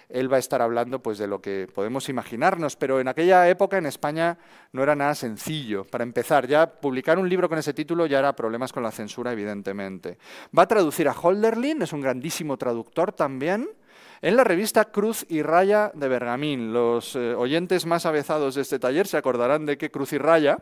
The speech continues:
de José Bergamín, es la revista donde recibe su director, Bergamín, el manuscrito de Lorca, de Poeta en Nueva York, que se lo deja, va a visitarle a la revista Cruz y Raya, lo contamos, ¿verdad?,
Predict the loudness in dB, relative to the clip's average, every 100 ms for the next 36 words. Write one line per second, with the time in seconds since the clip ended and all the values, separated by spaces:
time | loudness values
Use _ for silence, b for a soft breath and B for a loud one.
0 | -6 -10 -8 -6 -4 -2 -2 -4 -4 -8
1 | -14 B B B B B B -2 2 2
2 | 2 0 0 2 2 2 2 2 -2 -2
3 | 2 4 4 0 -16 -20 _ _ _ _
4 | _ _ -14 -4 0 0 2 2 4 2
5 | 2 -2 -4 -10 b b b 0 0 2
6 | 0 -2 -8 -8 -6 2 4 6 4 2
7 | -2 -2 _ _ _ _ _ -10 -2 -2
8 | -2 -10 _ -4 -4 -4 -4 -2 2 0
9 | -2 -8 _ _ -6 0 2 2 2 0
10 | 4 4 4 -2 0 0 2 -4 -6 -4
11 | -2 -2 -4 -6 -8 -8 -6 -2 0 0
12 | -2 -6 -12 -10 -6 -4 -4 -6 -4 -4
13 | -6